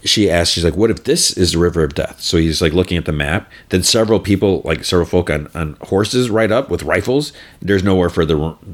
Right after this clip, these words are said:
to run. And he's like, "Get behind me." And he, like, they have their hands up. He's like, "We ain't looking for trouble, just passing through."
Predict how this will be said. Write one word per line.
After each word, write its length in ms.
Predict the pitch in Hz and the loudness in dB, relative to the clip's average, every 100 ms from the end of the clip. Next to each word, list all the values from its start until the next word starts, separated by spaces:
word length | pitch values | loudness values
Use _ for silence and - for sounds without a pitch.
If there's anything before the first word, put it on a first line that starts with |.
| 82 | -2
to 100 | 90 | 2
run. 300 | 80 73 69 - | 2 0 -4 -6
And 140 | 80 | -2
he's 160 | 87 73 | 0 0
like, 160 | 67 | -2
"Get 120 | - - | -4 -4
behind 300 | 85 82 73 | -2 -4 -6
me." 160 | 60 - - - - | -12 -18 -20 -20 -4
And 140 | 87 82 | 0 2
he, 100 | 82 | 0
like, 260 | 82 73 | -2 -6
they 120 | 65 | -4
have 220 | 73 78 73 | -2 -2 -4
their 100 | 71 | -4
hands 240 | 73 71 | -4 -4
up. 180 | 69 - - _ _ _ _ _ - - | -4 -6 -20 _ _ _ _ _ -20 -6
He's 140 | 95 | -2
like, 120 | 73 76 | 0 2
"We 120 | 101 | 2
ain't 80 | 95 | 2
looking 220 | 101 92 | 0 0
for 80 | 90 | 0
trouble, 320 | 110 90 73 | 2 0 -2
just 200 | 82 - | -6 -2
passing 320 | 95 87 80 | -2 -2 -4
through." 320 | 98 95 - | 0 0 0